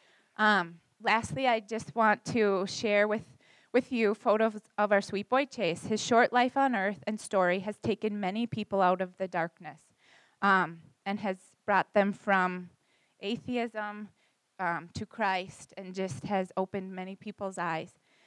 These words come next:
Um, just,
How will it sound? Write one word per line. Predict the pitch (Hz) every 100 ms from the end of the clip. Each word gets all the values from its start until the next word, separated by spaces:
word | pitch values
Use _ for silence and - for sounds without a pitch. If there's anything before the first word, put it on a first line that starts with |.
| _ _ _ _
Um, | 214 196 165 165 - _ _ _ _ _ _ _ _ _ _ _ - _ _ _ _
just, | 190 196 -